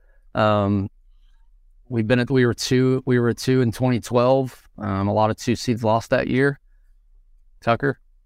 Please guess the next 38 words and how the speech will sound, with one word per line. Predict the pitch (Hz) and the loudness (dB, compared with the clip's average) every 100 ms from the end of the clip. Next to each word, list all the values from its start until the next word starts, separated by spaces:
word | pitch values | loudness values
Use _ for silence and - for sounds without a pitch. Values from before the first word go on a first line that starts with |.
| _ _ _ _ - _ _ _ | _ _ _ _ -20 _ _ _
<laughs> | 226 - 226 - | -6 -2 -6 0
Um, | 135 139 139 127 117 104 - | 2 4 4 4 0 -4 -8
but | 139 143 123 120 - | -2 0 0 -4 0
yeah, | 151 107 | 2 2
being | 143 147 | 0 -2
a | |
two, | - 160 147 | -2 0 2
obviously | 131 139 - 143 117 | 2 0 -4 -4 -2
in | 143 156 | 0 -2
Kansas | - 147 135 113 | -2 -2 -2 -4
City, | - 143 131 110 - | -4 0 0 0 -2
which | 127 - | -4 -2
we'd | 143 131 | 0 0
have | 131 | 0
to | 135 | -2
win | 120 110 | -2 -2
two | - 110 | -2 -2
games | 117 110 | -2 -2
to | 113 | -4
get | 110 104 | -4 -2
there. | 113 101 95 _ - _ - | 0 0 -4 _ -20 _ -6
We've | 120 | 0
done | 131 120 | 2 2
this | - | -2
before, | 127 - 120 | -6 -2 -2
twenty | - 127 117 | 0 -2 -2
seventeen. | - 113 110 - 117 110 | -2 -2 -2 -4 -2 0
We | 110 | 0
don't | 110 110 | 0 -2
even | 107 | -2
need | 110 107 | 0 -2
to | |
talk | - 110 98 | 0 -2 0
about | 107 104 101 - | -2 0 0 0
that | 107 101 | -2 0
year. | 107 104 104 | 0 0 0
And | 104 107 | 0 0
then | 104 | 0